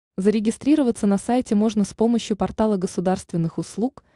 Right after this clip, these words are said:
для этого нужно иметь подтверждённый аккаунт в системе. После того, как личный кабинет будет зарегистрирован, нужно выбрать готовое решение и приобрести ПАИ. Есть и второй вариант: прийти с паспортом в отделение «Газпромбанк»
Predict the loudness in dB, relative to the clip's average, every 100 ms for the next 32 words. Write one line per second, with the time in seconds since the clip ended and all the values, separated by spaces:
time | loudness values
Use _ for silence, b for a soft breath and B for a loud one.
0 | _ _ 0 2 2 2 2 0 0 2
1 | 2 0 -4 -6 -4 -4 0 0 2 0
2 | -4 -2 0 0 -4 -10 -10 -6 -6 -6
3 | -10 _ _ _ _ _ _ 0 2 2
4 | 4 2 2 0 -2 -2 -2 -2 0 0
5 | 0 -2 -2 -2 -2 -2 -4 -6 -2 0
6 | 0 -2 -6 0 2 2 0 0 0 0
7 | 0 0 0 0 0 0 -2 -2 -2 -2
8 | -2 -2 -2 -2 -6 -6 -6 -4 -6 -8
9 | _ _ _ _ _ -4 0 2 2 0
10 | 2 4 4 2 0 -2 -6 -12 _ _
11 | _ -2 0 -2 -2 0 0 0 -4 -2
12 | 0 0 2 2 2 0 -2 -4 -4 -2
13 | 0 0 -2 -12